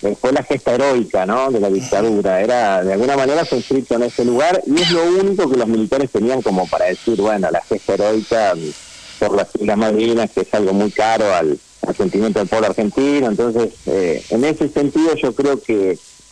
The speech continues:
Eh, mostrar que fueron tan bestiales, eh, con los soldados como fueron acá con el pueblo argentino, e inscribirlo en la misma lógica de la dictadura,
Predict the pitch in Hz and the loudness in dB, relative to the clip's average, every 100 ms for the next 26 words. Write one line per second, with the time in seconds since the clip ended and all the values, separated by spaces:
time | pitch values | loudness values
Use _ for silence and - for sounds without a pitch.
0 | - 107 107 208 98 98 92 92 - - | -6 -2 0 0 0 0 0 -2 -8 -20
1 | - - 120 135 - 165 160 127 101 - | -8 -2 0 -2 -2 0 2 0 -2 0
2 | 104 98 98 - 131 131 127 135 143 139 | 0 2 -2 -2 0 0 0 0 0 2
3 | 131 120 110 104 95 110 - 139 143 127 | 2 0 0 0 0 -2 -2 0 2 2
4 | 107 101 - - 90 85 78 78 - 95 | 2 -2 -4 -2 0 0 0 -4 -4 -2
5 | 95 87 80 92 - 101 107 135 123 104 | 0 0 0 0 -2 -2 0 2 2 0
6 | - 95 90 120 113 107 113 110 104 90 | 0 -2 0 0 0 0 -2 -2 -2 0
7 | 113 107 - 110 151 139 104 87 98 101 | 0 0 -2 -2 0 2 2 0 0 -2
8 | - 113 117 139 135 117 120 123 120 127 | -2 0 2 2 2 0 0 0 0 0
9 | 123 127 120 120 127 135 156 | 0 0 0 0 0 0 0